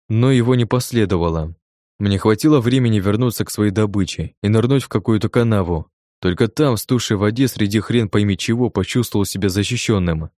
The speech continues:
Водичка, лес, кусты и я, посреди этого, лежа лицом в неприятной тухлой дряни.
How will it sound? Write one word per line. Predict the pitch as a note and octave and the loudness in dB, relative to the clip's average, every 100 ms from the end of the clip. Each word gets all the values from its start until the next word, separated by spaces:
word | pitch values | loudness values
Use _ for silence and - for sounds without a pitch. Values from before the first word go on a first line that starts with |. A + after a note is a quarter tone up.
| _ _ - | _ _ -6
Водичка, | F2+ G#2 G#2 D3 - - G#2 | 0 0 2 -2 -2 -2 0
лес, | F#2+ B2 - | 2 0 -2
кусты | - F#2+ - B2 A#2 E2 - | -4 -4 -2 0 0 -2 -4
и | C3+ | -2
я, | B2+ G2+ F#2 E2+ E2 - | 0 2 2 0 -4 -2
посреди | G2+ - C3 C#3+ C3+ | -2 0 0 2 2
этого, | G#2 G2+ F2+ | 2 0 0
лежа | F2+ G2+ F#2+ | 0 0 0
лицом | F#2+ G2 - C3 | 0 0 -2 -2
в | G2 | 0
неприятной | F#2+ G#2 B2+ B2+ G#2 | -2 0 0 0 -2
тухлой | A2+ G2 A2+ | -2 -2 -2
дряни. | A2+ A#2+ G2+ F2+ E2 | 0 0 2 0 -2